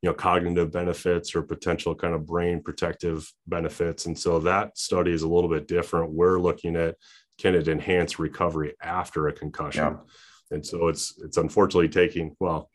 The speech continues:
Speaker 1: it's a good problem to have because that means not a lot of athletes are getting concussed, but it takes longer because we have to wait for enough athletes to get a concussion and then enroll in the study. But then we're implementing kind of like a creatine loading
Speaker 2: Yeah.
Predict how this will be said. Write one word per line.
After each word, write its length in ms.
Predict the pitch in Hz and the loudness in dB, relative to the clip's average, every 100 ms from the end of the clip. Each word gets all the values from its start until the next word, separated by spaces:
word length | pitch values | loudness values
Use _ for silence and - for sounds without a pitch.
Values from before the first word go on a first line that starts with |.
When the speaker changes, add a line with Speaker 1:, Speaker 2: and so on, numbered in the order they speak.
| _ _ _ - - - | _ _ _ -20 -20 -2
Speaker 1:
it's 160 | 110 | 2
a 60 | 104 | 6
good 180 | 113 107 | 6 6
problem 260 | 107 98 | 6 6
to 80 | 85 | 4
have 320 | 85 92 82 | 2 2 2
because 280 | 80 80 82 | 2 2 2
that 260 | 82 82 - | 2 -2 -2
means 240 | 98 90 82 | 0 2 2
not 160 | 87 | 2
a 40 | 82 | 2
lot 180 | 85 | 2
of 100 | 82 | 2
athletes 380 | 80 87 85 80 | 0 0 -2 -4
are 80 | 78 | -2
getting 300 | 76 82 76 | 0 0 -2
concussed, 540 | - 76 120 92 - - | -6 0 2 4 0 -2
but 100 | 82 | -2
it 160 | 73 | -4
takes 300 | - 107 - | 2 2 2
longer 320 | 90 82 80 80 | -2 0 0 -2
because 300 | - 85 78 | 0 0 2
we 80 | |
have 100 | 80 76 | 0 0
to 80 | |
wait 360 | 73 87 90 85 | 2 4 4 2
for 480 | - 82 80 78 - - - _ - | -2 0 0 -2 -6 -16 -20 _ -4
enough 340 | 82 92 92 | 2 4 4
athletes 500 | 107 - - 82 78 | 2 0 0 -2 -2
to 100 | - | -6
get 180 | 73 85 | 0 2
a 60 | 85 | 2
concussion 580 | 82 78 82 76 85 80 | -2 -2 -2 -2 -4 -2
and 100 | 78 | 0
then 140 | 80 | 0
enroll 540 | 76 76 80 82 80 | 0 0 2 2 0
in 180 | 76 76 | -2 -4
the 80 | 73 | -6
study. 580 | - - 85 80 78 76 | -6 -4 -2 0 -2 -4
But 160 | - 80 | -6 -4
then 200 | 90 85 | -2 -2
we're 180 | 82 87 | -2 -2
implementing 760 | 87 82 82 80 78 85 80 78 _ - - _ - | -2 -2 -2 -2 -2 -2 -2 -6 _ -20 -20 _ -2
kind 140 | 90 | 0
of 60 | 82 | 2
like 140 | 82 | 2
a 80 | 78 | 0
creatine 600 | - 95 87 80 82 78 | 2 2 2 2 0 4
loading 480 | 85 87 85 85 82 | 6 6 6 2 2
Speaker 2:
Yeah. 160 | - | 0